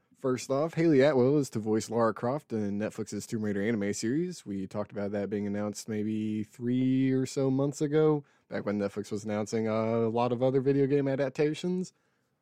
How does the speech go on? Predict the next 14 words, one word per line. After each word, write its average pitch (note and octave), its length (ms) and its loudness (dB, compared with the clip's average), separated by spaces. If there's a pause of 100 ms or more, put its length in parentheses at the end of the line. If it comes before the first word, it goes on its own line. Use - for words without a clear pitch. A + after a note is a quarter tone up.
(160)
Ethan B2+ 300 0
Hawke E3 260 2
to A#2 160 2
voice A2+ 240 2
Batman B2+ 540 2
in G#2 200 -2
H G#2+ 160 -4
B A#2 100 -2
O G#2+ 60 2
Max's G2+ 340 -4
preschool A#2 460 -4
program A2 460 -4
Bat D#3 260 0
Wheels. D3+ 480 0